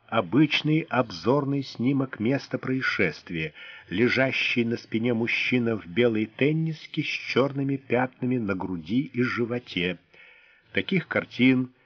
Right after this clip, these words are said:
каждый повидал в изобилии. Никто не понимал,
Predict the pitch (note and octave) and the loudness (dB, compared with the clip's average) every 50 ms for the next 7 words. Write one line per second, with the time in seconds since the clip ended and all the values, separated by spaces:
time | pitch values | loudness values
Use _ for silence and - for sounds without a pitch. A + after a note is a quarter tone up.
0 | _ _ _ _ - A2+ C3 C3+ - D#3 C3+ C3 D3 D#3 D3+ - B2 A2+ A2 F#2+ | _ _ _ _ 0 4 4 6 4 4 2 2 0 0 2 2 2 2 2 2
1 | F2+ A2+ C3+ C#3+ C#3+ C#3+ C#3+ C#3 - - - - B2 C#3+ A#2+ A#2 C#3+ C#3 A2 G2 | 4 4 6 6 4 4 2 -2 -8 -16 -2 0 2 2 2 0 -2 -2 0 0
2 | G2+ G2+ G2 F#2+ F#2+ F#2 F#2 F#2+ F#2 - _ _ _ _ _ _ _ _ _ _ | 0 2 2 2 2 2 0 0 -2 -6 _ _ _ _ _ _ _ _ _ _
3 | _ - F#2 G#2+ A2+ - - - - B2+ D3 E3+ F3 E3+ E3 E3+ E3 - _ D#3 | _ -2 0 0 0 0 -4 -2 2 4 4 4 4 4 4 2 2 0 _ 0
4 | D#3 D#3+ D#3+ E3 D#3+ D#3 C3+ C3 B2+ B2+ B2 A#2+ A#2 A#2 A#2 | 2 4 4 2 2 4 4 4 4 4 4 2 2 0 -4